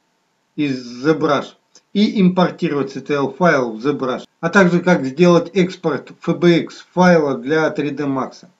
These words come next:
Поехали. ZBrush работает именно в opsh формате, экспортируется вот здесь вот в тулах и импортируется тоже. Кто работал, тот уже знает.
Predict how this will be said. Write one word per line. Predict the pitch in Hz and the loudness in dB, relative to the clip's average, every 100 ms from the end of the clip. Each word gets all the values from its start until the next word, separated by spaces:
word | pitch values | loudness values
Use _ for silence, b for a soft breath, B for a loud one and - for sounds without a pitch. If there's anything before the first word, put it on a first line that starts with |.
| _ _ _ _ _ _ _ | _ _ _ _ _ _ _
Поехали. | 165 165 160 135 123 113 _ _ _ | 0 2 2 -2 -8 -12 _ _ _
ZBrush | 139 123 170 175 220 220 175 | -14 -4 -2 4 4 4 2
работает | 165 175 185 175 156 - | 2 2 2 2 2 0
именно | 165 165 160 156 147 139 | 0 0 0 0 0 -2
в | 135 | 2
opsh | 165 - - - _ _ _ - | 0 0 -14 -20 _ _ _ -6
формате, | 143 147 196 196 190 190 185 - - - - | -2 2 4 4 2 2 0 -2 -14 -20 -10
экспортируется | 160 - - 175 175 180 156 151 135 - 131 127 117 113 _ | -8 -6 0 0 2 0 2 2 0 -2 -2 -2 -4 -12 _
вот | 147 135 117 | -6 -6 -6
здесь | 120 196 185 | -2 2 2
вот | 190 190 185 - _ | 2 -2 -4 -18 _
в | - - | -20 0
тулах | 175 175 170 139 - _ b _ - | 2 4 2 -2 -8 _ b _ -10
и | 147 156 | -4 -2
импортируется | 147 156 139 - 170 160 147 - | -2 -4 -4 -2 0 0 -2 -4
тоже. | 135 147 127 220 | -6 -4 -4 -6
Кто | - - 160 | -8 -4 -2
работал, | 147 143 190 185 147 | -2 0 -2 0 -4
тот | 143 147 143 | -4 -8 -6
уже | 139 135 | -6 -6
знает. | 131 143 139 113 | -6 -4 -4 -6